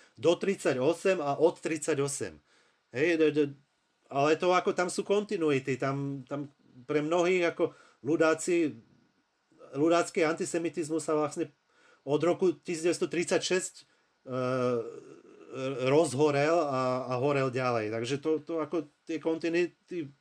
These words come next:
kontinuity fungujú trošku inak, ako to, ako sa to učí v školách. A dôležitý román antisemický je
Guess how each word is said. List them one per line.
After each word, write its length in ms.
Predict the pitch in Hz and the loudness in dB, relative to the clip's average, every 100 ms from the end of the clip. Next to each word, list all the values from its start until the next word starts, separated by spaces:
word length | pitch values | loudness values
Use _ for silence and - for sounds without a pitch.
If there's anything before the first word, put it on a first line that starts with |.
| - | -6
kontinuity 560 | 160 175 180 170 175 160 | -2 0 2 2 0 -2
fungujú 320 | 175 175 170 | -2 0 2
trošku 400 | 165 160 - 170 | 2 -2 0 0
inak, 240 | 170 151 | 2 0
ako 100 | 139 143 | 0 -2
to, 80 | 127 - - - - | -4 -8 -20 -20 -14
ako 160 | 120 | -10
sa 160 | - 143 | -4 -2
to 160 | 143 | -2
učí 240 | 127 139 143 | -2 0 -2
v 80 | - | -2
školách. 480 | 135 139 147 156 - _ - - - _ 127 | -2 2 2 0 -4 _ -20 -20 -20 _ -6
A 240 | 127 123 120 | -2 -2 -4
dôležitý 560 | 127 151 185 196 202 165 | 0 4 4 2 0 2
román 320 | 165 175 175 | 2 2 0
antisemický 880 | 170 160 - 165 165 - - 165 | -2 -4 -4 -4 -4 -6 -6 2
je 80 | 156 | 4